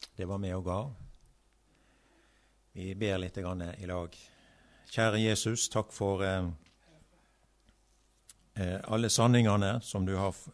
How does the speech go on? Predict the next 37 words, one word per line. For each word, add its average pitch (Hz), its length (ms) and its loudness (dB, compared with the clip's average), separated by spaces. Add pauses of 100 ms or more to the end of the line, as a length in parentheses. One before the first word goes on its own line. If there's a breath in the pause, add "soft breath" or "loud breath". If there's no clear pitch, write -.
(120)
eh, 95 180 -6
streket 113 520 0
under 104 240 2
for 92 300 0
oss, - 280 -8
eh, 95 160 -4
til 98 160 -8
påminning, 98 640 -2
til - 120 -8
etterfølgelse, 92 840 -6 (400)
ettertanke 95 680 -4
nå 92 200 -4
i, 87 220 -6
eh, 85 220 -8 (560 soft breath)
denne 107 240 4
formiddagen, 110 800 2 (1000 soft breath)
gjennom 101 220 -2
forkynning 104 600 0
og 98 100 -2
sang, 113 360 0 (680 soft breath)
så - 140 -12
vi 95 100 -4
priser 107 420 -2
deg, 90 140 -2
Jesus. 92 640 -6 (880 soft breath)
Takk 120 180 2
for 120 140 4
at 110 60 -2
du 117 100 0
også 113 260 0
denne 113 260 2
dagen 104 420 2
har 95 180 -4
mer 98 280 -2
nåde 92 340 -2
å 87 40 -6
gi. 85 280 -10